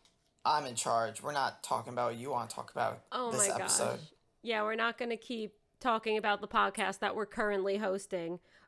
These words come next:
Speaker 2: Uh, what was your favorite part of the con, Thomas?
Speaker 1: Obviously, the fact that we won the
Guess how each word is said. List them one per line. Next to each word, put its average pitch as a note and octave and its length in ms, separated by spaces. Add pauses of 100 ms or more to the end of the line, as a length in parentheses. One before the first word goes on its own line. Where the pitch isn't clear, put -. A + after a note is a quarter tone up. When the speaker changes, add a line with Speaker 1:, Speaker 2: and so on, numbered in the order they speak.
Speaker 2:
Uh, C4+ 360
what B3+ 180
was D4+ 120
your G4+ 80
favorite G4 280
part F4 200
of E4+ 180
the E4 460
con, E4+ 280
Thomas? G3 400 (1080)
Speaker 1:
Obviously, C#3 880
the C3+ 80
fact C#3+ 300
that C#3+ 260
we F#3 320
won E3 480
the C#3 180